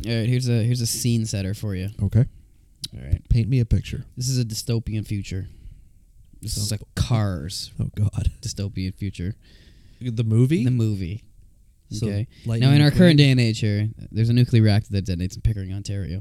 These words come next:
Speaker 1: okay? So we slowly become car-like. We get radiated, and we have to
Speaker 2: <laughs>
Speaker 1: start
Speaker 2: Oh.
Speaker 1: replacing our body parts with car components. Now, dialysis, for example, is replaced with oil changes, okay?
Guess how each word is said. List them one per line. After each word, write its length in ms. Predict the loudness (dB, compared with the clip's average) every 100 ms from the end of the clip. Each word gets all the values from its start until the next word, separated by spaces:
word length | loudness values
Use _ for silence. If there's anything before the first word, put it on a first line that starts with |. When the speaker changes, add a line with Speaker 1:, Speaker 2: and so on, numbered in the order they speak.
| -10 -8
Speaker 1:
okay? 260 | -6 -6 -8 -20
So 140 | -8 -4
we 60 |
slowly 360 | -2 0 2 2
become 300 | 0 -2 -6
car-like. 840 | -6 -4 -2 -2 -4 -8 -12 -14 -18 _
We 220 | -8 -6
get 120 | -4 -4
radiated, 600 | -4 -2 -2 -2 -4 -8 -10
and 140 | -6
we 120 | -2
have 160 | 0 0
to 80 | 0
Speaker 2:
<laughs> 80 | 4
Speaker 1:
start 200 | 4 4 0 2
Speaker 2:
Oh. 60 | 0
Speaker 1:
replacing 800 | 2 2 4 6 4 2 2 2
our 80 |
body 300 | 2 2 2
parts 340 | 0 -2 -2 -2
with 140 | -4
car 420 | -2 -2 0 -2 -4
components. 540 | -6 -6 -6 -8 -6 -2
Now, 140 | 0
dialysis, 600 | 2 4 6 4 2 -2
for 80 | -2
example, 360 | 0 0 2 2
is 100 | 0
replaced 320 | 2 2 2
with 100 | -2 2
oil 200 | 2 2
changes, 500 | -2 -4 -4 -6 -10 -18 _ -20 -10
okay? 240 | -2 -2